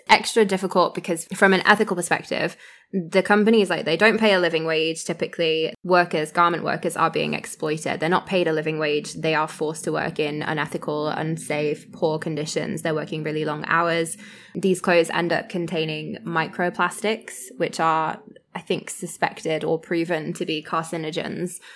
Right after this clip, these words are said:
And they also damage marine life when they ultimately end up in, like, the water cycle.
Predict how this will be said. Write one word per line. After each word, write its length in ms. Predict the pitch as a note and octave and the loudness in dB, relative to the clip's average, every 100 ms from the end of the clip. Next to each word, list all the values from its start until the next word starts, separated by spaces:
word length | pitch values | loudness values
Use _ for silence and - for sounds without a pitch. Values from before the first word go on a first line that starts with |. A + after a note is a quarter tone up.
| - - | -6 2
And 300 | E3 D#3 D#3+ | 2 2 -2
they 100 | F3 | 0
also 260 | F3 F3 | 0 0
damage 360 | E3+ E3 D#3+ D#3 | 2 2 0 -2
marine 260 | E3+ F3+ F#3 | -2 0 0
life 280 | C#3+ D#3+ E3 | -2 -4 -6
when 100 | D#3 | -6
they 200 | D3 - | -6 -6
ultimately 400 | D#3+ - - D3 | -6 -6 -6 -6
end 120 | D#3 | -6
up 100 | D#3+ | -6
in, 100 | D#3 | -8
like, 160 | D3 D#3 | -8 -6
the 80 | |
water 320 | D#3 D3 D#3 - | -4 -4 -6 -8
cycle. 520 | D3 D3 E3 G3 | -8 -4 -4 -4